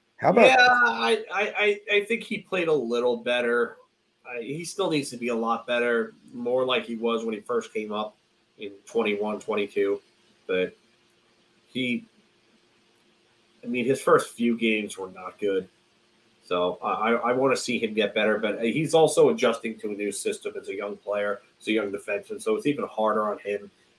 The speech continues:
Speaker 2: than it is the, the forwards and the veterans. So.
Speaker 1: And, and also a new defensive partner.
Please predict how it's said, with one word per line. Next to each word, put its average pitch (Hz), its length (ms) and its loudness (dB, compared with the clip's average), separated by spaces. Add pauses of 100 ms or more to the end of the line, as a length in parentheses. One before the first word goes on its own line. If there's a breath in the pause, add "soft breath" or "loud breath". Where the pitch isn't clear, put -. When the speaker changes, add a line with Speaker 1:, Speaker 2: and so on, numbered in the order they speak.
Speaker 2:
than 107 160 -2
it 98 100 -2
is 101 500 0
the, 110 240 -2
the 98 160 2 (100)
forwards 107 480 6
and 92 100 -16
the 90 60 -6
veterans. 98 580 -2
So. 87 420 -8 (920)
Speaker 1:
And, 117 400 -4
and 135 140 4
also 127 240 4
a 113 40 2
new 110 120 2
defensive 107 380 -4
partner. 82 340 -8